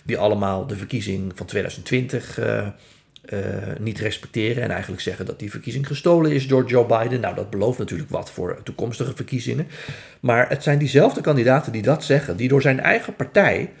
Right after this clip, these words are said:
gesteund worden om in het congres te komen. De Democratische Partij heeft miljoenen uitgegeven, ik geloof inmiddels meer dan veertig miljoen dollar,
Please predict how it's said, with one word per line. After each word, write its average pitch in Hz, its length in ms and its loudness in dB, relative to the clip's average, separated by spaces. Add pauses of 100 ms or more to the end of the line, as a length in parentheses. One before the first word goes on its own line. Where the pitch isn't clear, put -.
(180)
gesteund 180 600 4
worden 90 380 0 (540)
om 151 220 8
in 156 80 6
het 147 100 0
congres 147 340 2
te - 80 -4
komen. 185 320 6
De - 60 -4
Democratische 165 600 0
Partij 131 340 4
heeft 151 240 0
miljoenen 254 540 6
uitgegeven, 104 600 -2
ik 139 60 -12
geloof 135 240 2
inmiddels 123 280 -2
meer 143 180 2
dan 117 120 0
veertig 147 340 0
miljoen 117 300 2
dollar, 127 440 4